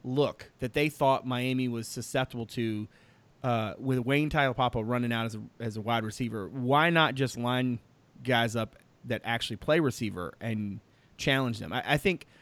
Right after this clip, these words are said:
for me, my frustration, Ferber, comes from the fact that they're doing a whole lot to try to help the offensive line, and it's not working anyway. So why not just spread 'em out and do what you did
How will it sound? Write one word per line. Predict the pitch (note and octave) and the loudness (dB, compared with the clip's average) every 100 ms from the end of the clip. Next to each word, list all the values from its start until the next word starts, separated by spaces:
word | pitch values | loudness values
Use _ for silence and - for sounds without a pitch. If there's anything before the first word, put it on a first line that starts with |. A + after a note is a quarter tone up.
| - | -20
for | - E3 | -4 0
me, | D#3+ F3 F#3 | 2 2 2
my | E3+ D3+ | 2 2
frustration, | D#3 D3+ - D3 D3 | 4 2 2 0 0
Ferber, | B2+ C#3 B2+ A#2 | -2 0 0 -2
comes | D3 C3+ B2+ | 0 0 -2
from | B2+ | -4
the | A#2+ | -2
fact | B2+ A#2 - | 0 -2 -4
that | G#2+ | -4
they're | B2 B2+ | -2 0
doing | C#3 F#3 | 2 2
a | F3 | 2
whole | D3 D3+ | 2 2
lot | C#3 C3+ | 4 2
to | B2+ | 2
try | C#3+ C3 | 2 4
to | |
help | C3 B2 | 4 2
the | B2+ | 2
offensive | A#2+ A#2+ A2 | 2 0 -4
line, | A#2 A#2 | -2 -2
and | A2+ | -2
it's | G#2+ | -2
not | B2 | 0
working | A#2+ A2+ A#2 | 0 0 0
anyway. | C3+ B2 A2+ | 0 0 -2
So | - | -2
why | A#2+ C3+ | 2 4
not | D3+ D3 | 4 2
just | C3 - | -2 -4
spread | - B2+ | 0 2
'em | B2 | 2
out | A#2+ A2 | 0 0
and | G#2+ | -2
do | A2+ | -2
what | A2+ - | -2 -4
you | G#2+ | -4
did | A2 A2 | -2 -2